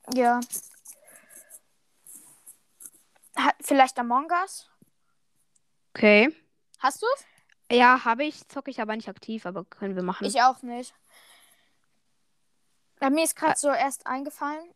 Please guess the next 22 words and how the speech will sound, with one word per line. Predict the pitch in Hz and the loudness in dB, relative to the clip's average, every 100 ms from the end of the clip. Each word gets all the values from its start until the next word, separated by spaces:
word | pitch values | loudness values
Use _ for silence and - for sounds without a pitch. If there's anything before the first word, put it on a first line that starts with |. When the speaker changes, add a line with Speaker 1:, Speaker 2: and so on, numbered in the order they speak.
| _ | _
Speaker 1:
ich, | - 277 - _ _ _ _ - | -8 -8 -8 _ _ _ _ -14
ich, | 285 247 - | -12 -10 -8
ähm, | 262 254 - | -6 -8 -8
ich | 262 - | -10 -10
create | - 269 247 285 320 | -2 -2 0 -2 -2
mal | 302 | -4
kurz | - 311 - | -2 -2 0
was. | 311 359 - _ _ _ _ _ _ _ _ _ _ - | -2 -2 -8 _ _ _ _ _ _ _ _ _ _ -14
Okay. | 240 254 254 262 277 _ _ _ _ _ _ _ _ _ _ _ _ _ 240 | -10 -4 -2 -2 -6 _ _ _ _ _ _ _ _ _ _ _ _ _ 0
Jetzt | 269 - - | 0 0 -4
gibt's | 262 - | -6 -2
ja | 269 247 | -2 -2
wieder | 262 269 | -2 -2
so | - | -4
einen | 240 - | -10 -12
Code, | - 247 285 311 - - - | -4 0 0 -2 -12 -14 -10
wo, | - - | -8 -8
wo | 233 233 | -6 -4
auch | 240 | 0
immer | 269 269 | 0 0
der | 233 | -2
steht. | - - 240 285 | -6 -4 -2 -2